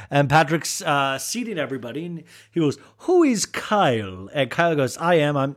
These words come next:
Kathy's sitter." How dark. Kathy's staff doesn't even know who Kyle is. Or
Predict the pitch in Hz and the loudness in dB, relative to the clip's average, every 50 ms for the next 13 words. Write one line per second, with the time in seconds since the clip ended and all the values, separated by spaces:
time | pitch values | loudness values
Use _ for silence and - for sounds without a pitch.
0 | _ - - 135 127 - 131 110 - - 160 147 127 113 - - - - - - | _ 0 2 2 2 2 0 -2 0 0 2 2 2 0 -2 -4 -10 -16 -16 -16
1 | - - - - 120 135 139 117 98 - 98 95 107 113 113 110 - - - - | -14 -8 -6 -4 -2 -2 -2 -4 -6 -6 -6 -4 -2 -2 -2 -4 -4 -6 -8 -10
2 | - _ - - - - _ _ _ - - 98 95 - - 107 98 - - - | -10 _ -20 -20 -20 -20 _ _ _ -2 0 0 0 0 -2 -2 -2 0 0 0
3 | - 104 98 98 101 - - 101 95 87 92 95 90 85 92 90 92 82 80 - | -2 -2 -2 0 -2 -2 -4 -6 -6 -4 -6 -6 -6 -6 -6 -6 -6 -6 -6 -8
4 | - - - - - - - 104 107 110 101 90 92 92 92 92 87 - - 147 | -8 -8 -6 -6 -4 -4 -2 -2 -2 -2 -2 -2 -4 -4 -4 -4 -6 -4 0 2
5 | 170 190 160 98 92 95 | 2 4 2 2 0 -4